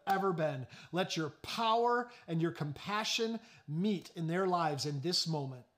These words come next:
as you powerfully and lovingly forgive them. God, I pray for those who may be hearing this message today and saying, "You know what? My, I,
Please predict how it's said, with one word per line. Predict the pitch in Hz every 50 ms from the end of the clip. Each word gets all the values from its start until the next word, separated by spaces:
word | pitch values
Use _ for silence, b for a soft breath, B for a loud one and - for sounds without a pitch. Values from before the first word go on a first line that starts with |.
| b b b b
as | b 156 139 117
you | 139 139
powerfully | - - - - 226 214 202 185 151 - - 147 139 123 113 b b b b b
and | - 147 139 139
lovingly | 147 151 180 214 208 165 156 143 131 127 123 120 117 117 104 b b b b b b -
forgive | 147 143 131 131 131 120 104 104
them. | 107 95 - _ _ _ _ _ _ _ _ _ _ _ _ _ _ _ _ _ _ _ _ b b b b b b
God, | - 190 196 196
I | 190 196 202
pray | 196 - - 202 208 202 196
for | 202 196 180
those | 160 175 180 185 190 185 -
who | - 185 170
may | 165 170 185
be | 170 185 180 170 156 B B B B B B
hearing | B - 226 240 247 233
this | 226 - - 180
message | 208 208 208 - 214 - - -
today | - 208 185 180 185 185 175
and | 170 165 -
saying, | - 202 196 185 175 151 B B B B B
"You | 170
know | 180 214 220
what? | 180 165 175 196 220 214 - B B B B B B
My, | - 147 156 175 - - _ -
I, | 170 180 202